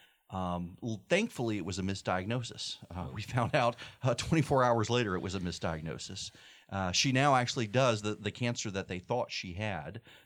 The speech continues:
Uh, she has something like it now. She's one of thirty-five people in the world with a very rare form of lung cancer. Uh, there's no cure for it, um, but they can keep it in remission for now. And, yeah, these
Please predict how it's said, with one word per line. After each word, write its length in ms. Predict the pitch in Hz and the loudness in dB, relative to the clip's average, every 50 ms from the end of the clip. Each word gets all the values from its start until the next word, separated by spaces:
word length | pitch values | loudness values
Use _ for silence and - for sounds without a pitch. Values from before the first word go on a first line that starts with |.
| _ - | _ -4
Uh, 380 | 90 87 87 87 87 87 87 | -2 0 0 2 2 0 0
she 560 | 85 - - - - 101 95 98 95 98 95 92 | 0 0 0 0 0 0 -2 -2 -2 -2 -2 -2
has 220 | 87 104 104 98 | 0 0 0 0
something 360 | - - 113 98 87 98 92 85 | 0 0 0 0 2 0 0 2
like 280 | 90 104 107 107 - | 2 0 0 0 -2
it 140 | - - - | -4 -4 -4
now. 180 | 80 71 71 85 | -4 -4 -2 -4
She's 220 | - - 98 85 | -4 -4 -4 -2
one 160 | 95 101 98 | -2 0 0
of 100 | 90 82 | 0 -2
thirty-five 560 | - - - 123 120 127 120 113 117 104 95 | -6 -4 -2 0 2 2 2 2 2 0 2
people 240 | - 117 110 - 95 | 0 -2 -2 -2 -4
in 60 | 85 | -4
the 40 | 82 | -4
world 220 | 90 95 87 82 80 | -2 -2 -2 -2 -4
with 160 | 85 85 80 | -4 -6 -6
a 60 | 82 | -8
very 320 | 80 85 95 98 98 95 | -6 -4 -2 -2 -2 0
rare 200 | 87 87 92 87 | 0 0 0 0
form 260 | 87 - - 92 82 80 | -2 -4 -6 -6 -6 -6
of 100 | - 98 | -4 -6
lung 160 | 95 95 80 | -6 -6 -6
cancer. 400 | - 71 71 - - 71 - - - - - - - _ _ | -6 -8 -8 -8 -8 -8 -10 -10 -14 -20 -20 -20 -20 _ _
Uh, 120 | 90 87 | -4 -2
there's 160 | 85 90 92 98 | 0 0 4 4
no 100 | 107 101 | 2 2
cure 260 | - - - 147 147 | 2 4 4 4 4
for 320 | 135 - - 82 73 78 | 4 4 2 2 2 2
it, 200 | 104 165 - - - | 0 -4 -6 -8 -4
um, 280 | 95 87 87 87 87 87 | -2 0 2 2 0 0
but 220 | 85 92 90 - | 0 -2 -2 0
they 100 | 95 90 | -2 -4
can 160 | 87 - 92 | -2 -2 -4
keep 220 | 87 - 92 - - | -4 -4 -4 -2 -2
it 40 | |
in 100 | 90 90 | -2 -2
remission 440 | 82 80 87 101 120 117 - 85 76 | 0 0 2 2 0 0 -2 -4 -6
for 160 | 73 - 80 | -6 -6 -6
now. 260 | 78 - 85 85 - - - - - - - - _ _ _ _ _ - | -6 -6 -8 -10 -14 -16 -20 -20 -20 -20 -20 -20 _ _ _ _ _ -6
And, 560 | 104 101 98 104 104 104 107 107 107 107 113 | -2 0 0 2 2 2 2 2 2 2 2
yeah, 160 | 110 127 139 | 4 2 2
these 440 | 123 113 127 131 139 131 - - - | 4 4 4 4 4 2 0 -2 -4